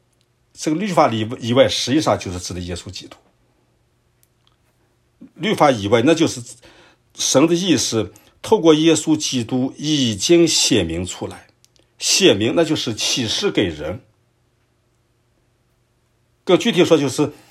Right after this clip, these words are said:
在耶稣，在耶稣基督的身上的显出了神的义。因为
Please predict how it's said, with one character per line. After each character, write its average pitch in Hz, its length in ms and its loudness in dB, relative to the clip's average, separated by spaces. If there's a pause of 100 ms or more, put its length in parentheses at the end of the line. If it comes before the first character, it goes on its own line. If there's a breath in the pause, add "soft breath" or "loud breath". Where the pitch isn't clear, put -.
(220 loud breath)
在 175 140 6
耶 175 340 4
稣， 139 340 -6
在 156 280 4 (300)
耶 160 160 2
稣 160 140 2
基 160 200 0
督 151 120 0
的 139 100 2
身 131 220 -2
上 135 200 0
的 113 80 -2
显 127 400 2
出 190 360 -4
了 92 140 4
神 82 320 -4
的 90 80 -10
义。 101 260 -10 (1200)
因 185 120 0
为 147 180 0